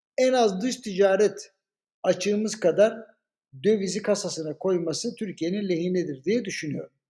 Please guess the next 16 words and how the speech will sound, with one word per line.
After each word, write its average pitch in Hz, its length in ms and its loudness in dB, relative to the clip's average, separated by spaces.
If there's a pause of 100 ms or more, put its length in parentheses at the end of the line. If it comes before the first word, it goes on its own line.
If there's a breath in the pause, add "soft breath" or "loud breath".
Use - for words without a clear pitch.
(560)
Böylece 196 480 8
dış 196 200 -2
kırılganlık 170 800 0 (240)
olarak 160 400 4
tarif 170 340 0
edilen 160 300 0
ama 175 220 -4
basitçe 175 460 -2
döviz 175 260 0
kurunun 160 300 -6
yan 165 180 2
etkileri 151 400 -4
anlamına 156 440 -6
gelen 160 300 2
gelişmelere 165 560 2
karşı 175 440 0